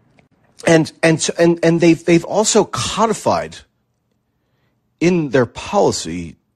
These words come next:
sort of portfolio that they use to govern the presidential office and the, the legislature in, in Ukraine. They, they've, they're increasingly putting together a body of law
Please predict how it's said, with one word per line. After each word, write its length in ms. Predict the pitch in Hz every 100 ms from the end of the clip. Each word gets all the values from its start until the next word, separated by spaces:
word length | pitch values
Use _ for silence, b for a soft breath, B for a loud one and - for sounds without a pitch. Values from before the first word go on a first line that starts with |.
| _
sort 240 | - 107
of 200 | 87 -
portfolio 680 | - 113 98 - 139 156 110
that 200 | 78 82
they 100 | 95
use 640 | 90 95 113 98 - - - b b b b b b b
to 120 | - 95
govern 580 | 101 107 101 95 85 - _ _ _ _ _ _ _ _
the 80 | -
presidential 520 | - 98 104 113 127
office 420 | 107 107 110 -
and 140 | 92 87
the, 160 | 71
the 160 | - 87
legislature 560 | 113 120 - 104 110
in, 140 | 90 101
in 160 | -
Ukraine. 320 | 101 - 95 87
They, 200 | 104 139
they've, 520 | - 151 147 - - - _ _ _ -
they're 160 | 143
increasingly 800 | 139 - 214 208 220 160 131 - _ _ _
putting 460 | - 170 165 147 -
together 380 | - 113 127 123
a 220 | 104 101 87 _ _ _
body 480 | 110 127 151 151 113
of 300 | 113 104 - b b b b b b b _
law 500 | 92 110 143 - -